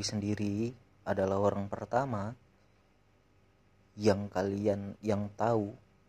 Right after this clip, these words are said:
susah payahnya hidup kalian. Karena diri sendirilah yang bi-, yang bisa memperbaiki semua problem dalam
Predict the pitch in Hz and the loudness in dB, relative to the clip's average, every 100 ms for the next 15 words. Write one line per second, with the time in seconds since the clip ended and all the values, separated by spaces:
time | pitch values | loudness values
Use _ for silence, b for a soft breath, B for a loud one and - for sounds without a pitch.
0 | _ - 104 101 101 98 101 98 107 98 | _ -10 -4 -4 -4 -4 -4 -4 -4 -6
1 | 92 87 - 95 98 92 98 - _ _ | -6 -10 -10 -6 -4 -4 -8 -20 _ _
2 | _ b b b b b - 95 101 101 | _ b b b b b -4 -2 -2 -2
3 | 101 104 - 101 98 123 139 120 110 - | -4 -4 -4 -2 0 2 4 6 4 2
4 | - _ _ b b b b - 101 95 | -20 _ _ b b b b -2 -2 -2
5 | 101 107 - _ - 104 98 98 101 - | -8 -12 -12 _ -4 -2 -2 -4 0 4
6 | 110 139 156 _ _ _ _ _ _ 101 | 4 2 -4 _ _ _ _ _ _ -4
7 | 98 - 101 95 95 92 - 120 135 143 | -4 -2 -2 0 0 -2 -8 -8 -8 -10
8 | _ - 107 101 95 98 127 127 95 92 | _ -2 0 0 0 2 2 2 0 0
9 | 101 110 107 90 92 | 2 2 2 -2 -4